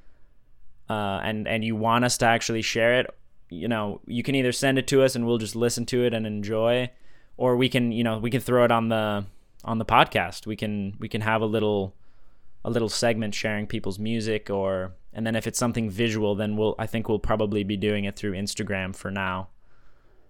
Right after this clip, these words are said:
Uh, so that's, like, the practical, um, ways that we, that for now that we're gonna, that we're gonna go about it. And then as,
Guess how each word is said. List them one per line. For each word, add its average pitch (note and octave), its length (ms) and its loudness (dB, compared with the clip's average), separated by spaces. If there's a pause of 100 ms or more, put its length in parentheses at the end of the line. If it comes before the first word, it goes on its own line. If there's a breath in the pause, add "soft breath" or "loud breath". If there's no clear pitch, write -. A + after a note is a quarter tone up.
Uh, G2 140 -4
so G#2+ 120 0
that's, C3 260 6
like, C#3 120 4
the B2 80 0
practical, G#2+ 960 0 (880)
um, F#2 520 -6
ways G#2+ 460 2
that G#2+ 180 0
we, G#2 240 -2
that G#2 300 -2
for B2 200 0
now A2 340 2
that G2+ 180 2
we're G#2+ 140 0
gonna, G2 460 -4 (280)
that A2 120 0
we're A2 120 0
gonna G#2 160 -2
go G#2 200 2
about G2+ 300 4
it. A#2+ 120 4
And G#2 180 -2
then G2+ 200 -2
as, G2 440 -2